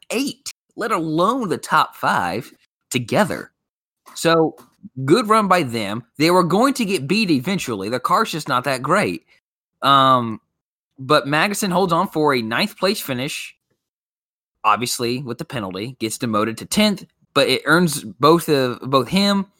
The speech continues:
and Haas their first points of, a point of the season in race three, and now Williams is the only one left without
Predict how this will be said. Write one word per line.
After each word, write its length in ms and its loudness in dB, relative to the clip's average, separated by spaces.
and 140 4
Haas 320 4
their 180 2
first 260 -2
points 300 -2
of, 400 -4
a 80 -6
point 520 -4
of 280 2
the 100 -8
season 500 2
in 280 -2
race 280 -2
three, 500 2
and 300 -2
now 260 0
Williams 380 4
is 120 -4
the 80 -2
only 160 0
one 240 -2
left 240 0
without 460 -4